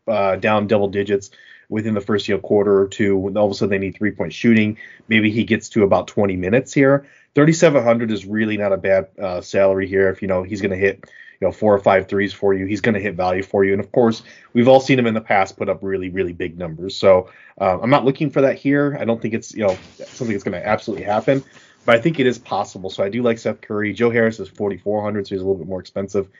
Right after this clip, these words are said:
about seven hundred more than, than Seth Curry. But, uh, again, he's got that playoff experience, and I feel like they are gonna lean on that, on this roster to try to pull out a win, at least in the early going here.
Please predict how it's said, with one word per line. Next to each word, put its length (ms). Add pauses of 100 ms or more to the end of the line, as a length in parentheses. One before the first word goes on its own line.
(140)
about 160
seven 240
hundred 140
more 280
than, 180
than 200
Seth 200
Curry. 280
But, 320 (260)
uh, 160
again, 360
he's 160
got 160
that 160
playoff 240
experience, 640 (280)
and 100
I 40
feel 160
like 120
they 80
are 180
gonna 180
lean 280
on 160
that, 300
on 120
this 180
roster 340
to 60
try 200
to 180
pull 220
out 100
a 40
win, 200
at 80
least 160
in 80
the 100
early 280
going 300
here. 260